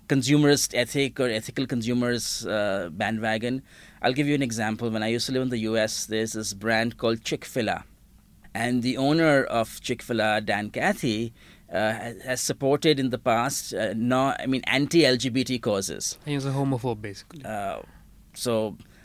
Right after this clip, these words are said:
Speaker 1: I support pro-L G B T causes. I've even consulted for L G B T nonprofits when I was there. But I would eat Chick-fil-A chicken.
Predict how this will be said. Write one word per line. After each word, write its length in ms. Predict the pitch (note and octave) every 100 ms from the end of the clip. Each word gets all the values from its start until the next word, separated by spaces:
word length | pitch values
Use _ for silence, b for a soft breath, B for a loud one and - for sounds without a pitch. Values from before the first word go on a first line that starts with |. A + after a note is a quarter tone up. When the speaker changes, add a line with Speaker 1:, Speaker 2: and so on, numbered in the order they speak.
| b -
Speaker 1:
I 500 | B2 D#3 F3 F#3 C#3+ -
support 520 | - D3+ D#3+ E3 - -
pro-L 340 | - G3+ E3+ C3
G 140 | B2
B 160 | A#2 A#2
T 100 | A2
causes. 460 | G#2+ G2+ G#2+ G2+
I've 180 | G#2+ A2+
even 200 | B2 B2+
consulted 500 | C3 B2+ C3 D#3 -
for 100 | D#3
L 140 | A#2
G 100 | A2+
B 140 | A2 A#2
T 320 | A#2 A2+ G#2+
nonprofits 680 | G#2+ G#2+ A2 G2+ G2+ A2 G#2
when 120 | G2+
I 80 | F#2+
was 180 | F#2 F2+
there. 260 | D#2+ E2+ - B B B B B
But 120 | C3
I 120 | D3+ D3+
would 180 | D#3+ -
eat 240 | D#3 -
Chick-fil-A 520 | - C#3 - B2 A#2
chicken. 420 | A2+ G2 - D#2